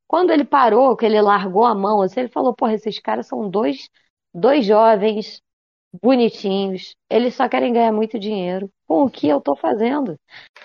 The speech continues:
Que saiu da minha cabeça e que eles vão foder todo o meu trabalho. Eu vou meter o pé." Foi isso que ele fez. E ele estava certo, porque foi exatamente o que eles fizeram.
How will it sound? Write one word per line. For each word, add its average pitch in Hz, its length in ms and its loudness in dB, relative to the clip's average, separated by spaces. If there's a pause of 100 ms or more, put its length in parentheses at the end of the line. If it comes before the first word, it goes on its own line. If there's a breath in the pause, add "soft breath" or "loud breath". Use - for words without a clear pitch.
Que 269 80 2
saiu 262 320 2
da 269 120 2
minha 269 180 4
cabeça 285 600 0
e 214 140 -4
que 277 100 0
eles 269 200 2
vão 247 180 0
foder 254 400 -4
todo 233 240 0
o 262 60 -2
meu 269 140 -2
trabalho. 247 540 -6 (520)
Eu 277 200 2
vou 233 160 2
meter 294 300 -2
o 311 60 -4
pé." 208 300 -8 (500)
Foi 302 160 4
isso 285 260 2
que 330 60 -4
ele 277 120 -2
fez. 254 480 -4 (220)
E 269 80 2
ele 285 140 4
estava 262 320 0
certo, 262 400 -4 (400 soft breath)
porque 240 180 -2
foi 269 180 4
exatamente 247 580 0
o - 40 -20
que - 60 -10
eles 240 160 -10
fizeram. 240 420 -2